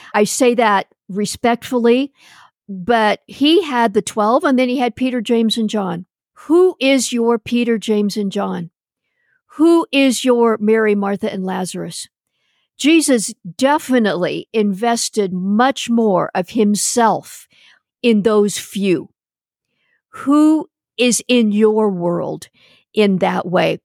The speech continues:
When I talk to somebody who's struggling with sexual issues, regardless of whether they're married or not, one of the most important things I tell them is find a friend.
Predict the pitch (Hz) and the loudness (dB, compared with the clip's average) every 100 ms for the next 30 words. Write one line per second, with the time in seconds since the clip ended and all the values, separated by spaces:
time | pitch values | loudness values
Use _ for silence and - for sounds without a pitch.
0 | _ - 262 269 302 262 254 - 233 214 | _ 0 0 2 0 -2 -4 -2 2 2
1 | 208 202 208 - 208 180 180 170 185 _ | 2 0 -2 -2 -4 -2 -2 -4 -8 _
2 | 196 185 - _ _ - - 254 226 175 | -2 -2 -4 _ _ -8 -4 -2 0 0
3 | - - 170 - - - _ _ 196 196 | -2 -6 -10 -12 -14 -20 _ _ -4 0
4 | 247 330 381 277 208 233 226 214 208 208 | 0 0 0 0 0 0 0 0 2 2
5 | 240 214 185 180 226 - _ _ _ _ | 2 2 0 -2 -2 -4 _ _ _ _
6 | - 208 269 262 214 214 208 190 202 262 | -6 0 2 2 0 0 0 -2 0 0
7 | 294 - - 220 - 240 240 208 196 226 | 0 -4 -8 -8 -4 -2 0 -2 -4 -2
8 | 190 175 - - 202 208 - 240 208 196 | -2 -4 -8 -8 -4 -2 -2 -4 -2 -2
9 | 190 190 190 - _ - 240 240 233 - | -4 -2 -2 -4 _ -4 0 0 0 -4
10 | 208 175 180 | -6 -4 -6